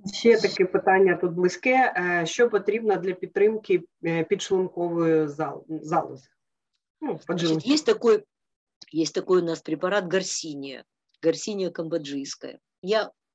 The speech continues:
Speaker 2: честно скажу вам, как-то не сразу обратила внимание, но когда я воспользовалась лично этим препаратом. Врач иногда должен болеть для того, чтобы хорошо лечить людей.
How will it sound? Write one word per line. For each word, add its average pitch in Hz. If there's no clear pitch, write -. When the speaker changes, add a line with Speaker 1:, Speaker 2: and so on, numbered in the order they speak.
Speaker 2:
честно 180
скажу 185
вам, 185
как-то 170
не 185
сразу 165
обратила 160
внимание, 220
но -
когда 175
я 165
воспользовалась 151
лично 151
этим 147
препаратом. 147
Врач 226
иногда 220
должен 208
болеть 196
для 151
того, 170
чтобы -
хорошо 180
лечить 165
людей. 147